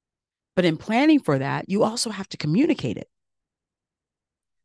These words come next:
So whenever you're gonna do a big event, whether it's gonna be client appreciation, your Black Friday, Cyber Monday, you're gonna start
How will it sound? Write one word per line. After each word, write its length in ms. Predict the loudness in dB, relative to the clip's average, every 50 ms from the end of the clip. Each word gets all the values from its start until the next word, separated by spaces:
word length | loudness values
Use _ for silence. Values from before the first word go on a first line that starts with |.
| _ _
So 160 | -2 0 2 2
whenever 320 | 4 2 2 0 0 0
you're 200 | 0 0 0 0
gonna 160 | 0 -2 -2
do 140 | -2 -2 -2
a 60 | -2
big 200 | -2 -4 -4 -4
event, 380 | -6 -6 -6 -8 -8 -8 -8 -8
whether 440 | -6 -4 -4 -2 -2 -2 -4 -4 -4
it's 200 | -6 -8 -8 -6
gonna 180 | -6 -6 -6 -6
be 100 | -8 -10
client 260 | -8 -6 -4 -4 -4
appreciation, 640 | -4 -4 -4 -4 -2 -2 -4 -4 -4 -4 -4 -4 -4
your 120 | -4 -4
Black 200 | -4 -4 -4 -4
Friday, 180 | _ -4 -2 -2
Cyber 300 | -4 -4 -6 -6 -4 -4
Monday, 520 | -2 -2 -2 -2 -2 -2 -2 -2 -4 -4 -2
you're 140 | -2 -2 0
gonna 180 | 0 -2 -4
start 400 | -6 -4 -4 -2 -2 -2 -2 -4